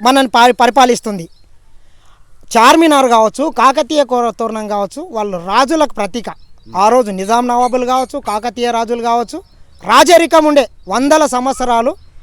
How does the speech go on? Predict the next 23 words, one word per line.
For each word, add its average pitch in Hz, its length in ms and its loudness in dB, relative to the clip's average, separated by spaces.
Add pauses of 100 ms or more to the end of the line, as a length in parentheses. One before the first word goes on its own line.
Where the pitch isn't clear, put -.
(640)
రాజులకో, 277 720 2
రాజులు 254 420 0
వాళ్ళ 226 200 0
సామంత 262 420 -4
రాజులు 233 340 -6
ప్రజల్ని 226 480 -8
పీడించి, 247 600 -10
నానా 208 300 -10
కష్టాలు 240 480 -10
పెట్టి, 226 220 -10
నష్టాలు 208 480 -10
పెట్టి, 240 300 -10 (720)
ఆ 208 140 4
రోజు 285 340 0 (180)
ఆ 202 120 0
రకంగా 269 380 -4
వాళ్ళు 233 460 -4
పరిపాలన 247 440 -4
కొనసాగించారు. 240 840 -8 (260)
ఇది 262 160 0
రాజరికం 294 680 2
కాదు, 262 260 0
ప్రజాస్వామ్యము. 247 1080 -2